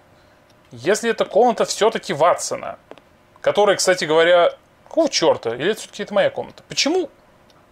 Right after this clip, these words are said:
Почему здесь лежит подушка? Почему все здесь так скомкано? Начало, видимо, эм, шло как бы. Прыгать я, разумеется, не могу. Черт. Вот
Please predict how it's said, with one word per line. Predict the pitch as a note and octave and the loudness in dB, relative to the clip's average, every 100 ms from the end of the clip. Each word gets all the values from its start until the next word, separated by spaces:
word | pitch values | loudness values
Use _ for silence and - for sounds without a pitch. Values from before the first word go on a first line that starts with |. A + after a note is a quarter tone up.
| _ _ - | _ _ -12
Почему | - D#4 | -6 -4
здесь | F#3+ | -4
лежит | F#3 F3 - | -4 -6 -2
подушка? | F3 C3+ A#3 - | -2 0 -4 -6
Почему | F3+ - F3+ G#3+ | -6 -6 -8 -8
все | - E3 | -10 -10
здесь | D3 - | -10 -4
так | D#3 - | -6 -6
скомкано? | - - C#3 B2+ E3+ D#3+ C#3+ - - - | -16 -4 -2 -2 0 0 -2 -6 -20 -4
Начало, | D3 - D#4 E4+ | -4 0 0 2
видимо, | G3 B3 B3 A#3 A3+ A3 - - - - | 0 -2 -2 2 4 2 -2 -20 -20 -4
эм, | C#3 C3+ C3 C3 B2+ B2 | 2 2 2 0 -6 -8
шло | - F3+ G#3 | -8 -2 0
как | G3+ E3+ | 0 -2
бы. | |
Прыгать | - - F#3 G#3 E3+ | -6 -4 -4 -2 0
я, | |
разумеется, | E3 D#3+ E3 D#3 D#3 | -2 -2 -10 -10 -6
не | |
могу. | D3+ C#3 - | -2 -4 -6
Черт. | - - - - - - - _ - - _ _ - | -10 -8 -10 -12 -18 -20 -20 _ -20 -20 _ _ -18
Вот | B3 | -18